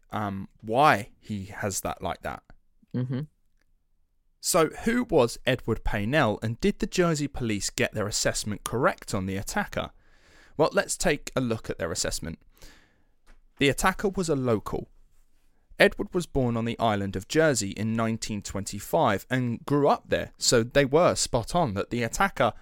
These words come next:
Speaker 1: must have been a local. He worked in construction as a local handyman, who many people knew to be a kind man who worked very hard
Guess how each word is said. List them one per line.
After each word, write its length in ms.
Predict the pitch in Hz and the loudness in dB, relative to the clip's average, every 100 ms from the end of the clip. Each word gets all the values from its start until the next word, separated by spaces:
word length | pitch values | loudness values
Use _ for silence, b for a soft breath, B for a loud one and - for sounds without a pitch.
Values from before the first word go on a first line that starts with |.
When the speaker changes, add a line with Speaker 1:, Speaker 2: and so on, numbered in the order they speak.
| b | b
Speaker 1:
must 460 | 110 120 110 - | -2 -2 -2 -4
have 140 | 101 - | -6 -8
been 160 | 90 | -8
a 60 | 90 | -4
local. 500 | 95 147 147 - - _ _ _ b b b b b b | -2 0 -2 -6 -14 _ _ _ b b b b b b
He 200 | - 104 | -6 -2
worked 320 | 110 107 - 104 | 4 4 4 -4
in 80 | |
construction 720 | 98 98 - 139 131 - 160 196 | -6 -4 2 4 4 2 -2 -2
as 180 | 110 | -2
a 60 | 107 | 0
local 340 | 101 98 92 | 0 0 -2
handyman, 600 | 101 165 175 123 110 110 131 b b | 0 2 2 0 0 0 -4 b b
who 120 | 139 | 0
many 320 | 147 196 214 | 2 0 -2
people 320 | - 156 135 | -4 -4 -4
knew 200 | 120 110 | -2 -2
to 120 | 104 | -4
be 120 | 104 107 | -2 -2
a 60 | |
kind 480 | 101 - 185 190 180 | -2 -2 -2 0 -4
man 300 | 131 113 107 | -2 -2 -2
who 140 | 110 | -2
worked 320 | 110 127 123 - | 0 2 2 0
very 400 | 123 165 170 165 | 0 2 2 0
hard 400 | 156 131 104 | 0 0 0